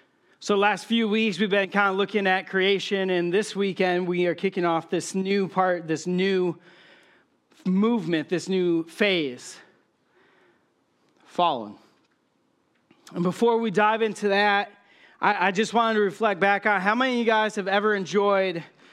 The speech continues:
my good friend Lil Debbie's Cosmic Brownies? Anybody? Right? Some of the, like, probably all-time greatest little not healthy at all snacks that most kids have in their lunchbox, right?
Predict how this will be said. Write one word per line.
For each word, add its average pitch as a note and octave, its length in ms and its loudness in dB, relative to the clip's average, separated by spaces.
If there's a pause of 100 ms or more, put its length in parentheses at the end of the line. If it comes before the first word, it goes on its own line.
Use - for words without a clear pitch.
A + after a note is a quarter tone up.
(140)
my E3+ 140 0
good G#3+ 260 2
friend G#3+ 360 0
Lil A3 180 2
Debbie's E3+ 760 -2 (680)
Cosmic G3 380 2
Brownies? G3+ 480 0
Anybody? G#3+ 520 2 (120)
Right? A#3 340 2 (800)
Some C#4 280 0
of D#4+ 140 2
the, C#4+ 200 2
like, A#3 520 0
probably C#4+ 540 2
all-time B3 1080 0 (120)
greatest A#3 1120 0 (580)
little A#3+ 760 2
not G#3+ 600 2
healthy A#3+ 640 0
at G#3+ 220 2
all A3 300 2
snacks G#3 920 -4 (260)
that A3+ 180 2
most B3 280 2
kids C4 240 0
have A3 320 2
in A3+ 120 -4
their G#3+ 120 -2
lunchbox, F3+ 640 -4
right? B3 320 2